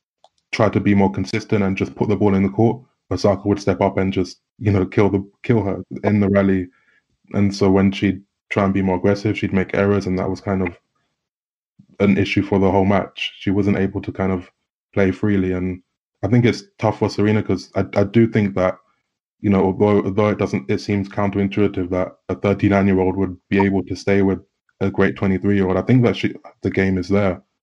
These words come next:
I don't think that the problem is her game. It's just that she's kind of lost, you know, she's lost that kind of, that f-, f-,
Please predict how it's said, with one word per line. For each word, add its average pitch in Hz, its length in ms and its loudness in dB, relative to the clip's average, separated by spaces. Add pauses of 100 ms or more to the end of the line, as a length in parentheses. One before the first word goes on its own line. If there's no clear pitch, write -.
(280)
I 104 120 -4
don't 104 280 2
think 98 200 0
that 95 180 0
the 98 80 -2
problem 98 320 -4
is 92 140 -6
her 95 80 -4
game. 98 280 0
It's 90 120 -4
just - 200 -6
that 92 200 0
she's - 180 -8
kind 95 220 -2
of 92 100 -2
lost, 98 340 -4 (1040)
you 104 140 2
know, 90 240 2 (180)
she's - 320 0
lost 101 300 2
that 95 180 2
kind 95 220 -2
of, 92 160 -2 (1300)
that - 140 2
f-, - 220 -16 (880)
f-, - 120 -4